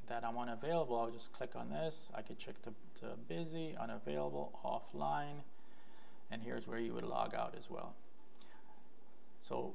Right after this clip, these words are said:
we're not gonna walk through all the features. Um, I'm gonna save that for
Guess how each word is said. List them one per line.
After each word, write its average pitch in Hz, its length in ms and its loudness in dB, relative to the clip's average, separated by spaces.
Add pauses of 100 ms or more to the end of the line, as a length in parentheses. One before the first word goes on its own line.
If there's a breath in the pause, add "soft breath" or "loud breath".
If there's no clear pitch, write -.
we're 139 100 0
not 165 200 8
gonna 156 140 4
walk 120 340 4
through 120 260 0 (360)
all 120 160 2
the 117 100 0
features. 135 760 0 (240)
Um, 117 520 0 (720)
I'm 123 120 0
gonna 120 160 0
save 120 240 0
that 120 220 0
for 117 280 0